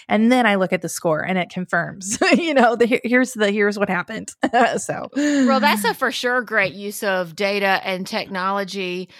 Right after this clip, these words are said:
Speaker 2: Um, one of the things I've learned very, very recently, and this is kind of sidestepping the subject of technology a little bit. This is more about food, but,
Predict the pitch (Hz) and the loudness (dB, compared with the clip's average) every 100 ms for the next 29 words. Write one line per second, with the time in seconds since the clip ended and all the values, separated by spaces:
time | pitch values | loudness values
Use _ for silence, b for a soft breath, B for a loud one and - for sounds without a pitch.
0 | B B - 233 220 220 - 240 330 440 | B B 2 4 4 0 -4 0 0 0
1 | 415 - 254 233 220 202 214 202 180 185 | -2 0 0 2 2 2 0 0 0 0
2 | 202 208 202 196 185 190 196 196 190 180 | 2 2 2 0 0 -2 -2 -4 -4 -2
3 | 202 226 214 - 220 180 - 185 190 - | -4 -4 -6 -2 -2 -2 2 2 2 0
4 | 202 180 180 175 175 180 180 175 180 165 | 0 0 0 0 0 2 0 0 -4 -8
5 | - 190 185 180 180 180 165 180 185 175 | -6 -6 0 0 0 -2 -2 0 -2 0
6 | 170 - 208 240 208 196 185 175 170 - | -2 0 -2 -2 -2 0 2 2 0 0
7 | 208 190 185 165 175 - | 2 4 2 2 -2 -2